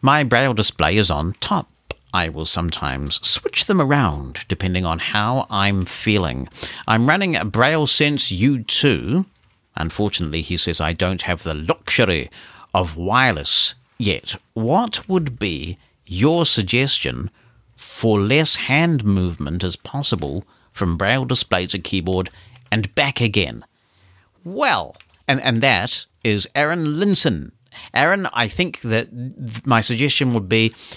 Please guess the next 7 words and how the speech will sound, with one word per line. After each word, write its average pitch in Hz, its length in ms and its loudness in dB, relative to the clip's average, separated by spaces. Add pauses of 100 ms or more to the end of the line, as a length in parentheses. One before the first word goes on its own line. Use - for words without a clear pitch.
(100)
use 139 460 0
what 127 300 0 (240)
makes 123 600 0
you 117 220 0
feel 123 280 -2
most 117 480 0
comfortable. 95 680 -6